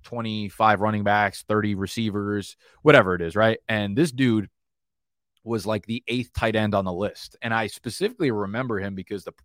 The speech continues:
the, the rep that we work with at Prize Picks went to Maryland.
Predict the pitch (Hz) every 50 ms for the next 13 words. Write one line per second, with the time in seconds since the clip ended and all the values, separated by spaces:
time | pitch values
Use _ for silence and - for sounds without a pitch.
0 | _ _ - 98 95 95 - - - - - _ _ - 101 98 95 92 104 127
1 | 156 - _ - 120 117 117 113 101 87 95 117 127 - - 117 104 - 92 92
2 | - - 110 113 123 123 - - - 95 90 - - - - - _ _ _ _
3 | _ _ _ 104 120 131 120 - 117 110 113 117 120 113 95 85 82 76 _ _